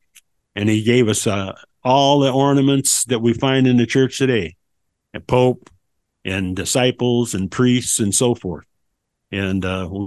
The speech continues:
we still have all of that today. So, uh, that's basically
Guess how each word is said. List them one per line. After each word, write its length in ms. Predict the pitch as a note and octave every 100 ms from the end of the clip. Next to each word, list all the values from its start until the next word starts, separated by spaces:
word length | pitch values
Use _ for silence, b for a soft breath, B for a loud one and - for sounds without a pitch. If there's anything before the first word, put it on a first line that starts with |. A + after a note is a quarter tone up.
| F#2+ _ _
we 60 | -
still 220 | - A#2
have 200 | A2+ G#2+
all 280 | G2 A#2+ A#2+
of 80 | A2+
that 220 | A2+ -
today. 380 | G#2 G2 D#2 - _ _ _ _
So, 380 | - F#2+ F2 F2 _ _ _ A#2+
uh, 200 | A2 F#2 G2+ _ -
that's 280 | A2+ A2+ -
basically 880 | F#2+ B2+ D3 - G#2+ G#2 G2+ G2+ G2